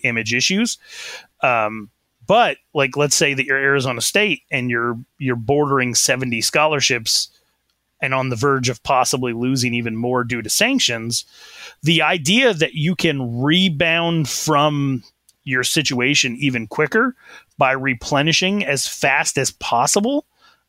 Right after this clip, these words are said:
um, is attractive, right? And so what I'm interested in is all of these contributing walk-ons that have been told by their college coaches, "Hey,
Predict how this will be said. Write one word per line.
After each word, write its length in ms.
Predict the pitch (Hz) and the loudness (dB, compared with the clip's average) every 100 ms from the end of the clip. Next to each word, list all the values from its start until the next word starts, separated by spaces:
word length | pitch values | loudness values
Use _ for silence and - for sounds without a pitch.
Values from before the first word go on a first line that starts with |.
| - | -2
um, 580 | 147 127 117 113 120 - _ | 2 2 0 -4 -10 -14 _
is 200 | 165 147 | -2 0
attractive, 760 | 123 - 175 156 - - - - _ _ _ _ _ - | 0 0 2 0 -4 -12 -12 -20 _ _ _ _ _ -2
right? 300 | 135 151 143 | 0 2 0
And 180 | 143 135 | 0 0
so 400 | 156 135 131 - - - - - - | 2 2 0 -4 -14 -18 -18 -18 -8
what 320 | 135 156 160 | 0 2 4
I'm 260 | 220 392 | 2 2
interested 540 | 277 165 147 - 151 127 | 0 0 0 2 2 2
in 320 | 120 120 120 - | 2 0 -4 -2
is 680 | 139 127 127 131 127 - - - | 0 2 0 0 -2 -4 -6 0
all 280 | 147 170 175 | 2 4 2
of 140 | 139 | 0
these 460 | 143 135 131 123 120 120 - | 0 2 2 0 -2 -6 -6
contributing 880 | - 139 - - 170 170 165 139 123 | -4 -2 0 0 0 2 0 0 0
walk-ons 640 | 131 165 170 127 113 120 120 | 2 2 2 0 0 -2 0
that 120 | 117 | 0
have 160 | 131 | 0
been 180 | 127 120 | -2 -4
told 640 | 113 135 127 120 117 123 - _ _ _ | -4 -2 0 -2 -4 -6 -10 _ _ _
by 180 | 139 127 | 0 2
their 180 | 127 123 | 0 0
college 440 | - 139 127 120 | 2 2 0 -2
coaches, 800 | - 160 165 139 120 117 113 - _ _ _ - | 0 2 2 2 0 -2 -4 -6 _ _ _ -2
"Hey, 400 | 160 147 117 | 0 0 -4